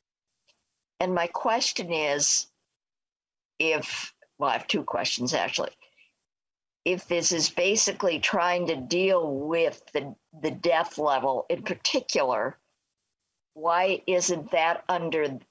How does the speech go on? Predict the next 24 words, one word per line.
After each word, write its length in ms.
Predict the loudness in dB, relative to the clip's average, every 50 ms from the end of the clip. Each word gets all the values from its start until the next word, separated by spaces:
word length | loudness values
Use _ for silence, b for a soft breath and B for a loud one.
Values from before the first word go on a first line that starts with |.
| _ _ _ _ _ -4 0
that 320 | 0 2 2 2 0 -2 -6
particular 760 | -8 -6 -2 -2 0 0 -2 -2 -4 -2 0 0 2 0 -2
program? 880 | -4 -8 -6 -2 0 0 0 -2 -2 -2 0 0 2 0 0 0 0 0
Why 260 | 0 0 0 0 0
are 100 | 0 -2
you 120 | -2 -2 0
starting 520 | 0 0 2 2 0 0 0 0 -2 -2
something 600 | -2 0 0 -2 -2 -2 -2 -2 -2 -2 -2 -4
different? 460 | -2 -4 -4 -2 -2 -4 -4 -6 -10 -6 _ -6
That 280 | -2 0 2 2 4 2
I 100 | 2 2
don't 260 | 0 0 0 0 -2
understand. 840 | -4 -2 -2 -2 -2 -2 0 0 -2 -2 0 -2 -2 -4 -4 -8 -10 b b b b b b b b _ _ _ _ _ -2
And 400 | 0 0 0 0 0 -2 -2 0
then, 380 | 2 2 2 2 0 -4 -8 -10 _ _
um, 440 | -2 0 2 2 0 0 -2 -4 -6 -12 _ _ _ _ _ _ _ _ _ _ _
well, 200 | -2 -2 -2 -4 -8 -12 -6
you 60 | -4
want 160 | -2 0 0
to 60 | 0 -2
answer 260 | 0 0 0 0 0
that 200 | 0 0 0 -2
one 120 | -8 -10 -8
first? 400 | -8 -6 -4 -4 -6 -6 -10 -18